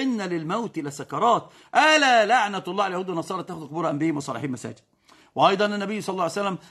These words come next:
قال: "أولئك شرار الخلق عند الله يوم القيامة". إذا مات فيهم العبد الصالح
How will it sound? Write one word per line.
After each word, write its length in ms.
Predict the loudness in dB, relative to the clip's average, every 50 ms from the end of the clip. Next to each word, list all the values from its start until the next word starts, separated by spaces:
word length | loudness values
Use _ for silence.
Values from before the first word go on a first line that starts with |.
| _ _
قال: 220 | 4 6 6 8 6
"أولئك 1160 | 4 4 2 0 0 2 2 2 4 4 2 2 2 2 2 0 0 -2 -4 -4 -2 -2 -2
شرار 580 | -2 -2 -2 0 4 6 6 6 6 4 0
الخلق 480 | -2 -4 -2 0 0 0 0 0 -4 -8
عند 240 | -8 -6 -6 -4 -4
الله 240 | -2 -2 0 0 0
يوم 200 | -2 -2 -4 -6
القيامة". 320 | -6 -6 -6 -6 -6 -8 -10 _ _ _ _ -4
إذا 160 | -2 0 2
مات 180 | 2 2 2
فيهم 180 | 0 0 0 2
العبد 200 | 2 2 2 0
الصالح 460 | -2 0 2 2 4 4 2 0 -2